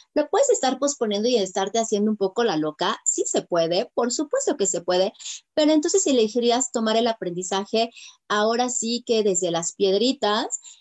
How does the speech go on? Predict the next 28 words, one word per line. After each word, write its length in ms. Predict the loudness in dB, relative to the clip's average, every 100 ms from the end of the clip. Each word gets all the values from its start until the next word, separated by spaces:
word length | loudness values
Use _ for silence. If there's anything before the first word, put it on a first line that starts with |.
| _ 0
y 160 | 2
además 600 | 2 2 0 -2 -2 -4
que 80 | -4
el 40 | -2
universo 340 | -2 -2 -4
te 100 | -4
va 80 | -4
a 20 | -4
estar 160 | -2
aventando 580 | -2 -2 -2 -2 0 0
y 60 | 0
te 80 | 0
vas 180 | 0
a 40 | 0
dar 100 | 0
algunos 340 | 0 -4 -4
frentones 960 | -4 -2 -2 0 2 2 2 0 -2 -10 _ _
que 100 | 2
después 340 | 2 2 -2 -4
vas 180 | -4 -4
a 40 |
estar 240 | -2 0
llorando, 600 | 2 2 2 2 2 0 0
pero 680 | 2 4 4 4 4 4
es 240 | 2 0 -2
por 160 | 0
esta 180 | 0 -2
situación. 460 | -6 -6 -6 -6